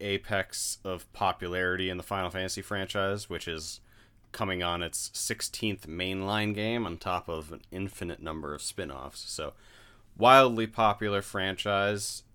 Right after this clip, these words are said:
in Japan, in the U S, all over the world.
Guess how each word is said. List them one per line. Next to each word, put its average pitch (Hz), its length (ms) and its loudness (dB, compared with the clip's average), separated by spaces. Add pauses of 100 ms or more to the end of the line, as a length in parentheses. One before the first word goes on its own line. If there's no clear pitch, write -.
in 90 540 -4
Japan, 127 580 0
in 82 320 -6
the 78 80 -6
U 80 160 -2
S, 131 360 2
all 107 240 4
over 95 140 0
the 85 80 -4
world. 60 200 -10